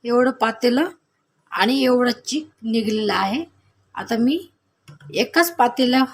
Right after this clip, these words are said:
पूर्ण हे पातेलं भरून घेतलेलं आहे, तर याच पातेल्यानं मी पाणी टाकणार आहे एक पातेलं. चला तर मग मी आता हे चीक दुसरीकडे काढून घेणार, याच पातेल्यानं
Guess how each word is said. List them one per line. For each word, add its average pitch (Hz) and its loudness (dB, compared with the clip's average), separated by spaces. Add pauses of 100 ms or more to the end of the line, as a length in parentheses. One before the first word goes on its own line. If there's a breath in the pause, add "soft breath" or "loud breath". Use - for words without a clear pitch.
(680)
पूर्ण 262 2
हे 254 4
पातेलं 240 -4
भरून 220 2
घेतलेलं 214 -4
आहे, 196 -4
तर - -20
याच 247 -2
पातेल्यानं 220 -2
मी 226 0 (160)
पाणी 233 2
टाकणार 202 -4
आहे 202 -2
एक 208 -2
पातेलं. 202 -6 (880)
चला 220 -2
तर 220 -8
मग 277 0 (300)
मी 214 -6
आता 214 -2
हे 226 2
चीक 220 -4
दुसरीकडे 226 -2
काढून 220 0
घेणार, 220 0
याच 214 0
पातेल्यानं 220 -2